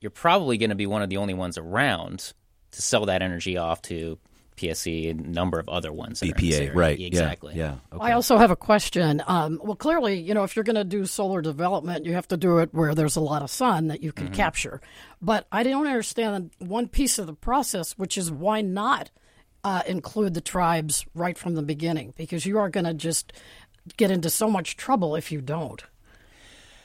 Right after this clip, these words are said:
Speaker 1: I think that's a very, very good question. I think the folks over at Washington State University, <laughs> that's, if you look at their actual study that they did this on, they say that they spoke to the tribes and, the, and, and,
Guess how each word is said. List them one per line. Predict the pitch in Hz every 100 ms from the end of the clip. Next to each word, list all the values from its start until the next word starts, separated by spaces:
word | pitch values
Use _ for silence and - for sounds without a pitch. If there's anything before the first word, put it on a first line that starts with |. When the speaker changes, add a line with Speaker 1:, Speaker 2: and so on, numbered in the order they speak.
| - - - - - - -
Speaker 1:
I | 110
think | 120 147
that's | 165 156
a | 120
very, | 98 104 127 165
very | 147 139
good | 127 120
question. | - 135 - -
I | -
think | 104 104
the | 107
folks | 120 113 -
over | 117 117
at |
Washington | 107 107 - 117
State | 123 113
University, | 135 117 123 127 151 - 180 139 - - -
<laughs> | - - -
that's, | 165 - 139 120
if | 165 170
you | 170
look | 147 208 202
at | 170
their | 160 143 127
actual | 156 - 143 127
study | - 147 143
that | 127
they | 110
did | 104 185
this | 147 120
on, | 107 104
they | 120
say | - 139 180 165
that | 117 113 -
they | 127 -
spoke | - - 151 165
to | -
the | 107
tribes | - 104 90 87 95
and, | 87 82
the, | 82
and, | 76 92 92 -
and, | 92